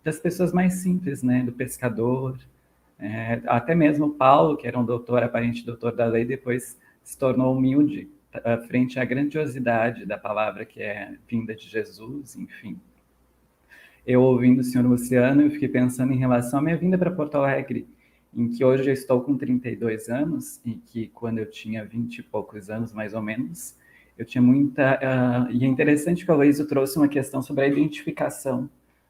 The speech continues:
né? A identificação e, e tomar como referência a imagem de Chico Xavier. Hum, se tratando de mediunidade, sempre foi uma referência pra mim, mas sendo homossexual, nunca tive uma referência positiva, assim, que pudesse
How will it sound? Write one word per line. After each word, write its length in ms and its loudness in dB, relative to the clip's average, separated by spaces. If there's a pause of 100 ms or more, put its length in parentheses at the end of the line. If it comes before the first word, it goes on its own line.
né? 200 -6
A 60 0
identificação 1000 2
e, 460 4
e 40 -6
tomar 380 2
como 200 -2
referência 920 -2 (340)
a 80 -4
imagem 400 2
de 140 -2
Chico 200 -8
Xavier. 540 -6 (800)
Hum, 320 0
se 140 -20
tratando 400 4
de 80 0
mediunidade, 720 2
sempre 280 -4
foi 140 -6
uma 120 0
referência 520 -6
pra 160 -2
mim, 340 2 (600)
mas 500 6
sendo 220 0
homossexual, 1040 -2 (200)
nunca 280 2
tive 300 -2
uma 140 4
referência 720 0
positiva, 760 -4
assim, 400 -4
que 180 -8
pudesse 720 -4